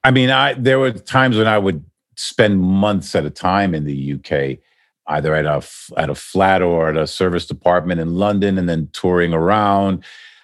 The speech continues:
I kind of felt like I became more, almost more British during that period of time. And, and, and it started showing because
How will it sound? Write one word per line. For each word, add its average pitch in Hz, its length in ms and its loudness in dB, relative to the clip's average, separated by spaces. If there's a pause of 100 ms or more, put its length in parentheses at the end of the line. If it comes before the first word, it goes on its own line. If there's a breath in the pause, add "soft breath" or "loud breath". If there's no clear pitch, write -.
(140)
I 101 60 0
kind 131 340 0
of 101 160 -2
felt - 600 0 (200)
like 101 160 2
I 92 160 4
became 98 560 0
more, 92 680 2
almost 95 380 0
more 98 180 2
British 98 520 0
during 85 220 0
that 85 200 -2
period 85 180 0
of 78 60 -4
time. 101 260 2
And, 95 140 0
and, 107 180 0
and 113 120 0
it 107 60 0
started 131 300 2
showing 151 340 2
because 107 400 0